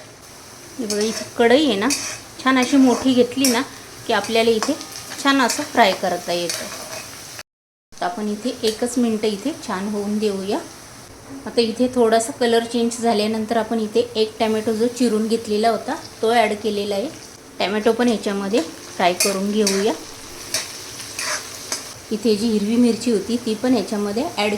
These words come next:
केलेली आहे. थोडीशी इथे कोथिंबीर पण ॲड केली. आता आपण हे छान मस्त इथे फ्राय करून घेणार आहोत. एक दोन तीन मिनटं आपण हे ह्या तेलामध्ये सर्व साहित्य इथे फ्राय करून घ्यायचं. तर सर्व साहित्य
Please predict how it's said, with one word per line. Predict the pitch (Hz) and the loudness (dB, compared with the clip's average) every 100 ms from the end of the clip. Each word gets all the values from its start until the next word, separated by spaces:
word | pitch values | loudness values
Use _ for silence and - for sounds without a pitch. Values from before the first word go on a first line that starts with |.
| 226 | 0
केलेली | 202 208 214 220 | 0 0 0 -2
आहे. | 294 - - - - - - - - | -2 -8 -16 -18 -18 -18 -18 -18 -4
थोडीशी | 220 202 208 240 | 2 2 2 0
इथे | 202 269 - | 0 -4 0
कोथिंबीर | 208 208 226 240 | -2 0 2 2
पण | 240 302 | 2 2
ॲड | 233 196 - | 2 0 -2
केली. | 208 254 | -2 -2
आता | 202 202 | -2 -2
आपण | 196 220 | -2 0
हे | 214 - | -2 -4
छान | 226 226 | -2 0
मस्त | 226 220 - | 0 -2 4
इथे | 247 220 262 339 - - - - | 6 6 2 0 -2 -14 -16 -10
फ्राय | - 208 196 | 2 4 4
करून | 240 214 233 | 4 2 4
घेणार | 226 208 202 202 | 4 2 0 0
आहोत. | 190 226 - - - - - - - - - - | 0 0 -2 -12 -8 -6 -4 -6 -12 -16 -8 -4
एक | 202 208 | -2 4
दोन | 214 208 | 6 6
तीन | 214 226 | 2 2
मिनटं | 226 214 214 | 4 2 2
आपण | 202 214 214 | 2 2 2
हे | 247 | 2
ह्या | - - - - 220 214 | 0 -6 -6 -6 -6 2
तेलामध्ये | 208 196 208 208 208 226 - - - - - - | 4 4 2 0 2 0 -2 -10 -10 -10 -10 -4
सर्व | 214 202 254 | 0 4 2
साहित्य | 254 190 196 214 | 4 0 0 2
इथे | 202 196 226 302 - - - - | 2 2 0 2 -2 -2 -8 2
फ्राय | 220 190 196 | 4 4 2
करून | 208 202 220 | 0 0 0
घ्यायचं. | 226 196 - 220 311 - - - - - - - - - - - - | 2 2 0 -2 -2 -6 -16 -16 -16 -16 -16 -18 -18 -20 -18 -14 -8
तर | |
सर्व | - 240 220 | 0 2 4
साहित्य | 247 233 208 - | 4 2 0 0